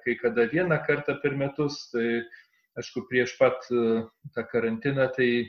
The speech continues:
m, šiek tiek gal ir daugiau teko. Ir planų buvo, bet, bet viskas sustojo. Mano pirma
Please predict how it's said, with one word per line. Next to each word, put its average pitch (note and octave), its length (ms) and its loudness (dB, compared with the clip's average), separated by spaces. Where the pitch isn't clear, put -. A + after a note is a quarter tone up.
m, C3+ 420 -10
šiek - 320 -10
tiek B2 240 -2
gal A#2 160 0
ir A2 80 -6
daugiau C#3 400 2
teko. C#3+ 380 0
Ir - 180 -4
planų G3+ 320 6
buvo, E3 320 8
bet, C#3+ 380 2
bet C3+ 260 -2
viskas C#3+ 320 0
sustojo. D#3 640 4
Mano C3+ 560 4
pirma D3 300 2